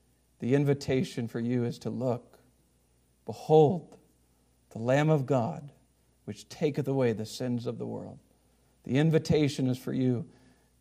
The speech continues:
is to see all that Christ did to bring you to a place of salvation.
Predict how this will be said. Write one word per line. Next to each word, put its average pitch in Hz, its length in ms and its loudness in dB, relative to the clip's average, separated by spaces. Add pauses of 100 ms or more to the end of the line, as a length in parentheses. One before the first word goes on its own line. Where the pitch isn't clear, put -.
is - 160 -2
to 123 120 -6
see 170 580 0 (920)
all 151 260 8
that 160 220 6
Christ 143 480 -2
did 123 360 -4 (1400)
to - 100 -14
bring 139 380 2
you 147 300 0 (580)
to 120 120 -4
a 117 40 -2
place - 440 -4
of 113 100 -8
salvation. 139 640 -12